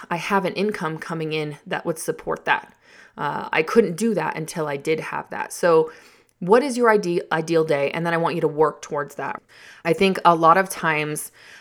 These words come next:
I see this become a problem when moms specifically, so all of you guys ha-, who have kids, start to make their kids' lives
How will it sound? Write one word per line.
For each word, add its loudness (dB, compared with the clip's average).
I 2
see -4
this 0
become 0
a 0
problem -2
when 0
moms 2
specifically, -6
so -10
all -2
of -2
you -4
guys -2
ha-, -4
who -2
have -4
kids, -2
start 4
to -4
make -4
their 0
kids' -6
lives -2